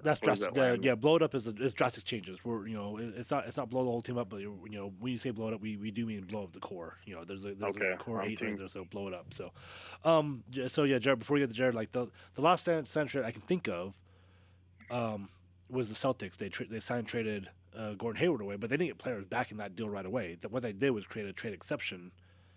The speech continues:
Speaker 1: and that turned, uh, you know, eventually turned out to be Ev-,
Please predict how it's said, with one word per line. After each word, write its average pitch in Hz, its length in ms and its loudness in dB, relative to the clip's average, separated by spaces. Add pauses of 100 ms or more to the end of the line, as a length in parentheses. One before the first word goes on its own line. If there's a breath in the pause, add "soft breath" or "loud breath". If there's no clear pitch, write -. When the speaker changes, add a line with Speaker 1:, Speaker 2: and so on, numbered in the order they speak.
(240 soft breath)
Speaker 1:
and 117 260 -2
that 117 240 0
turned, 127 400 -4
uh, 110 40 -2
you 107 160 -4
know, 107 80 -2
eventually 127 340 2
turned 120 160 -4
out 113 140 -2
to - 80 -12
be 110 200 -4
Ev-, 113 220 -4